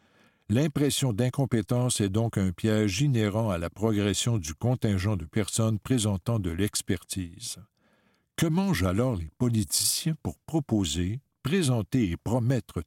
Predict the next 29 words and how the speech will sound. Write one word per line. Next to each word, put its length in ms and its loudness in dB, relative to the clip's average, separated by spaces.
tant 160 2
de 120 -2
compétences 680 -2
pour 220 -6
accéder 500 2
aux 220 -4
portes 300 -2
du 240 -2
pouvoir ? 720 -2
Notre 360 2
système 580 2
parlementaire 880 0
accentue 600 0
ce 180 -2
phénomène 560 0
en 180 -4
combinant 480 2
des 140 -2
fonctions 500 0
législatives 1040 0
et 160 4
exécutives. 960 -4
Non 220 2
seulement 420 2
il 260 2
établit 440 0
les 120 2
principes 560 -2
directeurs, 880 -2